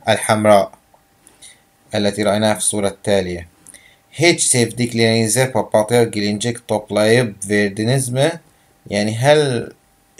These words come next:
مرة من الأيام جمعتم أنتم زهور باباتيا وجيلينجيك وأعطيتموها لأحد من أحبابكم؟ Papatyalar Nisan'dan Eylül'e kadar görebilirsiniz. Yani بإمكانكم أن تروا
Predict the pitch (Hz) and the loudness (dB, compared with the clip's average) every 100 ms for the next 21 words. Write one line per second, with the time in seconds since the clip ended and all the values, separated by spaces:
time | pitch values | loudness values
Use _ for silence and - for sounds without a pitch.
0 | - - 104 123 131 120 113 110 - 113 | -20 -16 -2 2 4 4 2 -2 0 0
1 | 110 120 123 107 98 _ _ _ _ _ | 2 2 2 0 -6 _ _ _ _ _
2 | _ _ - 107 113 117 127 131 110 120 | _ _ -16 -4 0 2 0 0 0 0
3 | 127 117 107 92 90 98 95 107 120 110 | -2 -2 -2 -2 -4 -6 -2 2 4 4
4 | - 98 - 117 117 107 98 101 101 101 | 2 0 2 -2 -2 -4 -4 -4 -4 -2
5 | 117 113 92 85 101 104 104 104 120 107 | -2 -2 2 2 2 -2 -4 -2 -2 -2
6 | 98 95 107 110 98 101 92 - 107 117 | -2 0 0 -2 -4 -8 -10 -2 0 0
7 | 117 139 160 - _ _ _ _ _ _ | 0 0 0 -6 _ _ _ _ _ _
8 | _ - _ _ _ _ _ _ 147 143 | _ -20 _ _ _ _ _ _ -2 4
9 | 147 143 147 151 170 175 143 131 - 120 | 2 4 2 4 6 4 2 -2 2 4
10 | 120 123 139 139 117 107 110 127 120 101 | 4 4 4 2 -2 0 0 0 2 4
11 | 110 107 98 98 110 101 87 85 - - | 4 2 0 0 0 0 -8 -10 -8 -10
12 | 87 82 80 - 123 123 120 120 120 135 | -8 -10 -10 -2 0 0 0 -2 0 0
13 | 135 110 110 104 120 120 117 117 | 0 -4 -4 2 4 6 6 4